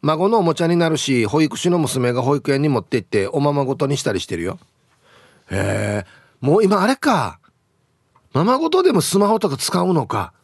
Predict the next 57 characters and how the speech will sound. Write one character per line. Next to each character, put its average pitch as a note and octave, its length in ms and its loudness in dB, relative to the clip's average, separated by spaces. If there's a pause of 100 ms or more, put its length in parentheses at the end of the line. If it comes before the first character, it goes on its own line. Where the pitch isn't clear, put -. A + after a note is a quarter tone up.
「も E3+ 120 -2
し E3 200 -4
も D3 160 0
し」 B2 280 -4
っ - 40 -4
つ - 140 -16
っ - 20 -20
て。 - 240 -10 (1400)
「あ、 C#3+ 220 -6
も C#3+ 100 -6
う、 C3+ 60 -8
あ、 C3 180 -6
夕 D#3 300 4
飯 D#3 280 2
で D#3 120 0
き D3 120 -2
て D#3 140 2
る D3 140 2
ん - 20 -2
で C#3+ 80 2
早 D3 220 0
く D#3 120 -6
帰 C#3+ 160 -2
っ C3 40 -2
て B2+ 120 -8
き B2+ 100 -8
て C#3+ 120 -2
ね」 F3 180 4
み F3+ 80 4
た D3+ 120 4
い - 20 2
な C3+ 60 -2
の C#3 120 0
を、 C3 40 -2
こ D3 100 0
の C#3 60 -2
ま D3 160 2
ま D#3 120 0
ご D#3 120 -2
と - 60 -8
す B2+ 100 -4
る D3 80 0
時 B2 100 -2
に C3+ 60 0
も B2 180 -2 (240)
ス - 160 -2
マ E3 80 4
ホ D3+ 100 2
で F#3 60 6
や G3 60 2
っ - 40 -12
て G#2 120 -4
る D#2 60 -4
ん - 40 -10
か。 - 220 -10 (1040)
へ F#2+ 1300 -2
え。 - 20 -14